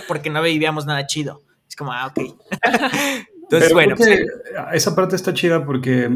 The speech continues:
Speaker 2: sí me parece un poquito afín con este principio justamente asiático del, del yin y el yang, porque habla de que esa fuerza siempre está ahí, pero que aprovecha los momentos de discordia cuando se debilita,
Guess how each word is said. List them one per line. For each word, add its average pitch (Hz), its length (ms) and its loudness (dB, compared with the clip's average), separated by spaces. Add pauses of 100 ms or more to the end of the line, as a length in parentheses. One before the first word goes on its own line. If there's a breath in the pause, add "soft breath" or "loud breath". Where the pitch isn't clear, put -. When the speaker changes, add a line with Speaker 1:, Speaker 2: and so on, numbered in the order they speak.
Speaker 2:
sí 143 120 -4
me 143 100 0
parece 123 300 0
un 131 80 -2
poquito 120 280 -4
afín 120 260 -2
con 110 220 -6
este 104 220 -4
principio 101 540 -8
justamente 110 500 -6
asiático 104 520 -6
del, 104 260 -6
del 98 260 -8
yin 104 160 -12
y 104 60 -6
el 101 100 -10
yang, 107 320 -8 (560 soft breath)
porque 113 720 -2 (120)
habla 131 360 0
de 127 760 2
que 110 160 -4
esa 127 240 -4
fuerza 123 280 0
siempre 120 280 -2
está 127 160 -4
ahí, 127 420 2 (160)
pero 107 280 -2
que 131 100 -4
aprovecha 107 440 -2
los 104 180 -4
momentos 104 340 -6
de 110 80 -4
discordia 110 540 -6
cuando 101 300 -6
se 98 320 -8
debilita, 98 800 -6